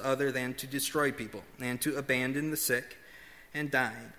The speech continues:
And besides that, God has no desire for you to conduct the types of sacrifices you're so obsessed with conducting and validating against the other. So become a priest in the kingdom of God,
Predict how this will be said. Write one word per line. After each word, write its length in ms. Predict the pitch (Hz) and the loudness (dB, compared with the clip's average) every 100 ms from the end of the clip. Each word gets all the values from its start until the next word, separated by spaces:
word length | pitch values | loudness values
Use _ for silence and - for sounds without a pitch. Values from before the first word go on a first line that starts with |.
| - - - | -20 -16 -6
And 140 | 151 | -2
besides 640 | 160 175 139 123 117 - | 2 4 4 2 -2 -2
that, 360 | - 120 113 - | 4 4 2 0
God 180 | 131 131 | 2 2
has 200 | 131 139 | 2 2
no 160 | 139 | 2
desire 460 | 160 143 143 131 127 | 2 2 6 6 6
for 160 | 127 | 2
you 160 | 120 120 | -2 -4
to 140 | - | -6
conduct 500 | 127 147 170 170 - | -6 0 2 2 0
the 80 | 123 | -12
types 320 | - 117 110 | -2 -2 0
of 80 | 120 | -2
sacrifices 760 | - 117 117 120 117 113 131 123 | 0 0 -2 -2 -2 0 -2 -2
you're 160 | 131 | 0
so 280 | 127 - 151 | 0 2 0
obsessed 480 | 143 - 143 127 - | 2 4 4 4 -2
with 160 | 127 - | -6 -2
conducting 580 | 135 147 135 113 110 | 4 4 4 -2 -4
and 80 | 117 | 0
validating 640 | 127 131 131 113 110 117 | 4 6 6 2 0 0
against 320 | 120 117 110 135 | 0 0 0 2
the 80 | |
other. 240 | 143 117 87 - - - - - - - - | 2 2 -4 -14 -20 -20 -18 -18 -18 -18 -2
So 160 | - | 2
become 260 | 160 160 202 | 2 8 8
a 60 | 208 | 8
priest 420 | 170 160 175 - | 6 4 2 0
in 140 | 147 | 0
the 40 | 143 | 0
kingdom 360 | 147 131 139 | 0 2 2
of 80 | 139 | 4
God, 380 | 147 123 101 | 6 6 2